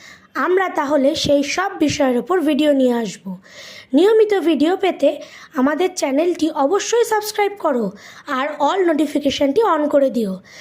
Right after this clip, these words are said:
লাইক, শেয়ার করতে ভুলো না যেন। তো চলো আবার প্রশ্নোত্তর পর্বে ফিরে যাই। পরবর্তী প্রশ্ন, মার্জারি কমলাকান্তকে চিনিত,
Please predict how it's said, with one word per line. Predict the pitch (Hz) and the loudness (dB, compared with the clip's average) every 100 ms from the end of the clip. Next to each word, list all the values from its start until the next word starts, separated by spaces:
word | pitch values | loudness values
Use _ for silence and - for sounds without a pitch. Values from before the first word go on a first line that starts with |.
| - - | -20 -2
লাইক, | 262 277 330 | 0 0 -2
শেয়ার | - 392 392 | -2 -2 0
করতে | 403 403 392 | -4 0 0
ভুলো | 302 381 | 2 2
না | 415 392 | 2 0
যেন। | 311 220 196 - _ _ | 0 0 -4 -10 _ _
তো | 320 | -4
চলো | 330 294 262 349 - - _ | 0 0 2 0 -2 -16 _
আবার | 269 262 349 349 | -6 -4 -4 0
প্রশ্নোত্তর | 294 285 269 254 254 | -2 0 -2 0 -2
পর্বে | 262 254 262 | 0 -2 0
ফিরে | 440 320 262 | 0 2 2
যাই। | 196 185 - _ _ _ _ _ _ _ _ _ _ _ _ _ _ _ _ _ - | 0 -6 -10 _ _ _ _ _ _ _ _ _ _ _ _ _ _ _ _ _ -4
পরবর্তী | 339 330 294 294 | -2 2 2 0
প্রশ্ন, | 254 233 190 - 175 - _ _ _ - _ _ _ - | -2 -2 -6 -10 -12 -14 _ _ _ -20 _ _ _ 2
মার্জারি | 254 269 302 339 262 403 311 330 | 4 4 2 -2 0 0 2 0
কমলাকান্তকে | 320 269 277 302 320 339 339 330 320 359 | 0 2 2 2 0 0 0 0 0 0
চিনিত, | 359 320 302 285 269 | 0 2 4 2 0